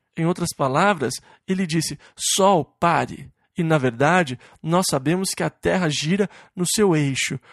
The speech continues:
o que faz com que o Sol pareça nascer e se pôr.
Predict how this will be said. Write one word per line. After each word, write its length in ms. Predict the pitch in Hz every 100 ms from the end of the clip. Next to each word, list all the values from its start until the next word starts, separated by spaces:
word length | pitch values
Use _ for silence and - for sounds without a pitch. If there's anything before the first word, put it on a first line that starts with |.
| _ _ -
o 80 | -
que 160 | - 165 -
faz 280 | 180 196
com 140 | - 165
que 120 | 170
o 60 | 151 -
Sol 260 | - 185 170 - _
pareça 440 | - 147 165 175 170
nascer 520 | 151 139 - 185 -
e 80 | 202
se 200 | - 247
pôr. 380 | - 113 143